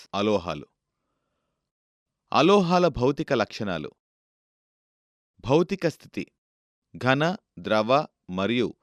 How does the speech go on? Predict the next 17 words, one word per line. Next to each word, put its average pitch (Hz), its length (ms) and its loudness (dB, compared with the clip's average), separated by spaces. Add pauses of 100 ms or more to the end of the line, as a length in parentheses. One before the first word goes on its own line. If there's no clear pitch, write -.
(120)
వాయు 135 280 6
స్థితిని 156 360 -4
పరిగణలోకి 127 580 0
తీసుకుంటే, 110 540 -4 (720)
అలోహాలు 151 640 2 (100)
సాధారణ 135 560 -2
ఉష్ణోగ్రత 131 540 -4
వద్ద 117 280 0 (540)
మూడు 147 320 0
స్థితుల్లోనూ 160 580 0
కనిపిస్తాయి. 110 640 -4 (840)
ఉదాహరణకు, 165 680 0 (320)
ఘనస్థితి 143 600 -4 (220)
కార్బన్, 131 480 4 (400)
సల్ఫర్, 151 540 2 (540)
ఫాస్ఫరస్. 143 600 4 (840)
ద్రవస్థితి 135 680 2